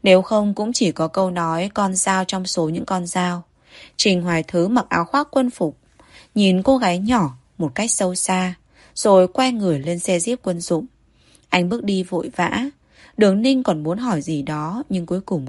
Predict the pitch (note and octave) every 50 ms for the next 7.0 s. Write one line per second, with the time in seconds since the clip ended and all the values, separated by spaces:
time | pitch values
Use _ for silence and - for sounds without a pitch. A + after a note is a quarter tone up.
0 | B2+ - - - G3+ G3+ - G#3+ F#3+ F3 D#3+ D3 D3 E3 E3 F3 E3 D#3+ D#3+ D#3
1 | D3 C#3 C3+ - _ _ _ _ _ _ - - - - _ _ - A3+ G3 F3+
2 | D#3 F3+ D#3+ - - E3+ D#3 D#3 D#3+ D#3+ D#3 D3+ D3+ F3 F#3+ - - F3 F3+ G3
3 | - G3+ F#3+ E3+ D#3 C#3+ C#3 - _ - - _ - - _ - G#3 G3+ F3+ E3
4 | F#3+ F3 D3 F3 - - F3 D#3 - F3 E3+ E3 - - B3 B3+ B3+ A3+ F#3+ D#3
5 | - - E3 D#3 D3+ D3+ D#3 D#3 D#3 D3+ D3 D3 D3+ D3+ D3 C#3+ C3+ D3+ D3 D#3
6 | E3+ - B3 A#3 - E3+ F3 F3 F3 - - F3+ E3+ E3+ E3+ E3 D#3 D3 C3+